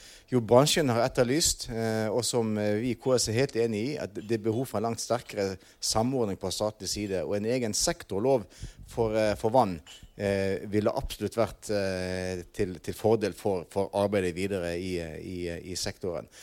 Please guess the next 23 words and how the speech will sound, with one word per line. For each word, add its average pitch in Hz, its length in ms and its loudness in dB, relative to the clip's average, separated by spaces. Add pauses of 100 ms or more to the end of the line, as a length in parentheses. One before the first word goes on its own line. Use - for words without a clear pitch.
(400)
Eh, 98 320 2
så - 240 2
tenker 151 300 -4
jeg 165 80 0
også 156 120 4
at, 123 160 -2
at, - 260 -2
eh, 110 180 4
det 120 160 4
å 127 40 6
definere 117 440 0
et 101 100 -2
klare 123 300 2
koordineringsansvar, 104 1000 0
eh, 95 360 -10
i 104 120 -2
regjeringen 113 480 0 (280)
ville 104 200 0
vært 92 280 -4
en 92 80 -10
klar, 95 240 0 (160)
eh, 92 180 -4 (100)
fordel. 82 360 -6